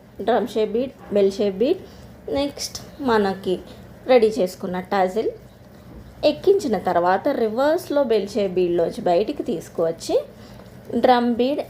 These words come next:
and రౌండ్ బీడ్ ఇట్లా త్రీ ఫోర్త్ ఇంచ్, ఆ మధ్యలో గ్యాప్ త్రీ ఫోర్త్ ఇంచ్ పెట్టాను. టేప్తో నాకంటే అలవాటు అయిపోయింది డిస్టెన్స్, so వేసేస్తున్నాను. టేప్తో కొలుచుకునే వాళ్ళైతే పాయింట్ సెవెన్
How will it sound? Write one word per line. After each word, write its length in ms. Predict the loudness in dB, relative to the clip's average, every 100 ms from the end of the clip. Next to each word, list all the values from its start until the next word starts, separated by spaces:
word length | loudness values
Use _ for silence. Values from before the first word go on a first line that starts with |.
| -4 -4
and 240 | -4 -2 -2 0
రౌండ్ 260 | 0 0 -2
బీడ్ 200 | -4 -4 -8 -20 -20 -20 -20 -20 -20 -20 -20 -20 -20 -20 -20 -6 0
ఇట్లా 260 | 0 -2 -8 -4
త్రీ 140 | -2 0 2
ఫోర్త్ 280 | 2 2 0 -2
ఇంచ్, 140 | 0
ఆ 20 | 0
మధ్యలో 340 | 0 0 0 2 2
గ్యాప్ 280 | 0 0 -2 0
త్రీ 120 | -2 0
ఫోర్త్ 240 | -2 -2 -4
ఇంచ్ 140 | -6 -4 -6
పెట్టాను. 420 | -2 -2 0 -2 -4 -20 -20 -20 -20 -20 -20 -20 -2 2
టేప్తో 380 | 2 0 -6 -2
నాకంటే 380 | -2 -2 0 2 4 4
అలవాటు 320 | 2 2 2
అయిపోయింది 320 | 0 0 0 0
డిస్టెన్స్, 400 | -2 -2 -4 -4 -2
so 80 | 0
వేసేస్తున్నాను. 760 | 0 0 -4 -6 -6 -2 0 -2 -4 -20 -20 -4 2
టేప్తో 300 | 2 2 -2 0
కొలుచుకునే 460 | -4 -6 -4 -2 0
వాళ్ళైతే 400 | 0 0 2 0 0 -12 -20 -20 -10 -4
పాయింట్ 320 | -2 -2 -2 0
సెవెన్ 240 | 0 0